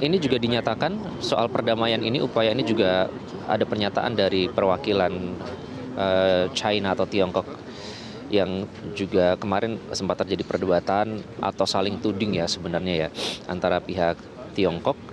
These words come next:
dengan pihak Amerika Serikat. Pada saat itu, top diplomat Tiongkok, Wang Yi, datang ke Rusia atau ke Moskow menemui Presiden Rusia Vladimir Putin. Mereka melakukan pertemuan, kemudian Amerika Serikat,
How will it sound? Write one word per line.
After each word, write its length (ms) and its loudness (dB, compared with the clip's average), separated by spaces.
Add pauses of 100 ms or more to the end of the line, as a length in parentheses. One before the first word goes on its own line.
dengan 240 -2
pihak 320 0
Amerika 320 -2
Serikat. 400 -2 (560)
Pada 160 2
saat 240 0
itu, 320 0 (800)
top 160 -2
diplomat 480 0
Tiongkok, 420 2 (460)
Wang 260 2
Yi, 240 0 (380)
datang 560 0
ke 260 4
Rusia 380 0
atau 80 0
ke 100 2
Moskow 460 0
menemui 260 -2
Presiden 380 0
Rusia 320 2
Vladimir 400 0
Putin. 340 0 (1160)
Mereka 340 0
melakukan 960 0
pertemuan, 480 -2
kemudian 320 -4
Amerika 400 -2
Serikat, 400 -2